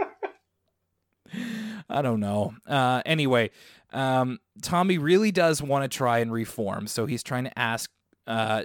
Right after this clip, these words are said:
Speaker 2: D W and Emily, and D W ends up making a bet with Emily, and that's, this is where the, uh, the name of the episode comes from, that, uh,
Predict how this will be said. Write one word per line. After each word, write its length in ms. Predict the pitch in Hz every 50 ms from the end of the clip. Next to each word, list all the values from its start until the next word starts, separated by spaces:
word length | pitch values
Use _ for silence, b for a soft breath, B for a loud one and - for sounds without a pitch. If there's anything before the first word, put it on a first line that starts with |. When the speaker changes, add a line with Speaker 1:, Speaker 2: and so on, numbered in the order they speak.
| - -
Speaker 2:
D 140 | - 123 120
W 400 | 113 117 113 110 117 113 113 120 -
and 200 | - 123 123 127
Emily, 500 | - 113 127 123 113 101 98 95 98 110 B B B B B B B B -
and 540 | 127 127 127 123 120 117 117 113 113 110 - _ _ _ - 175
D 140 | - 151
W 340 | 139 175 220 226 254 247 226
ends 220 | 196 175 190 180 185
up 100 | 180 -
making 320 | 156 160 156 - 160 139
a 60 | 190
bet 280 | 160 - - 147 165 -
with 180 | 160 131 - -
Emily, 320 | - 208 104 104 98 98 101
and 100 | 104 107
that's, 160 | 117 117 - -
this 200 | 123 135 135 156
is 80 | 139
where 220 | 120 120 117 110 110
the, 260 | 107 110 104 101 98
uh, 280 | 98 95 95 - - - - -
the 600 | - 131 107 110 107 104 104 104 104 104 101 -
name 240 | 139 127 131 131 127
of 60 | 117
the 100 | 107 107
episode 320 | 113 113 - - 110 98 -
comes 260 | - 110 98 98 -
from, 260 | - 107 92 92 101
that, 340 | 98 107 101 101 - - -
uh, 260 | 113 104 101 98 101